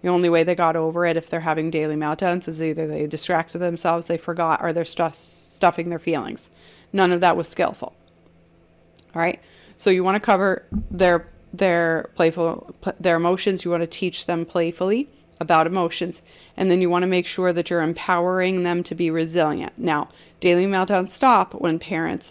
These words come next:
empower sensitive children to be playfully resilient. All right? So we're not just talking about talking to them to death. That's already happening in the home. It's not working.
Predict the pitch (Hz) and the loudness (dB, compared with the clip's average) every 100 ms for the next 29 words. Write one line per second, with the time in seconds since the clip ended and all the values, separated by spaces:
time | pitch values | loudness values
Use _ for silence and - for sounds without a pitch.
0 | - 170 160 175 165 165 185 - 165 160 | -4 -4 -2 0 0 0 -2 -4 -4 -4
1 | 180 202 - 190 185 175 180 - - - | -4 -4 0 0 0 -2 -4 -8 -20 -20
2 | - 175 180 170 - 180 175 175 175 180 | -6 -4 -4 -8 -2 2 2 0 0 0
3 | 170 170 - 160 90 - _ _ _ _ | -2 -4 2 2 0 -8 _ _ _ _
4 | _ _ - 175 156 170 - - - - | _ _ -12 -6 -2 -4 -6 -20 -20 -4
5 | - 170 156 - _ _ 180 175 160 180 | 2 4 4 0 _ _ 2 4 4 0
6 | 190 - 180 180 175 175 165 - - 165 | -4 2 2 2 -2 2 2 0 -2 0
7 | 160 165 165 160 151 147 139 131 - - | 0 0 -6 -4 -4 -4 -4 -4 -6 -12
8 | _ _ _ _ _ - 147 - 151 143 | _ _ _ _ _ -8 -8 -2 0 0
9 | 156 165 156 - 139 151 160 151 135 143 | -2 -2 -4 -4 -4 -2 -2 -4 -6 -6
10 | - - 151 - 208 | -8 -6 -6 -6 -12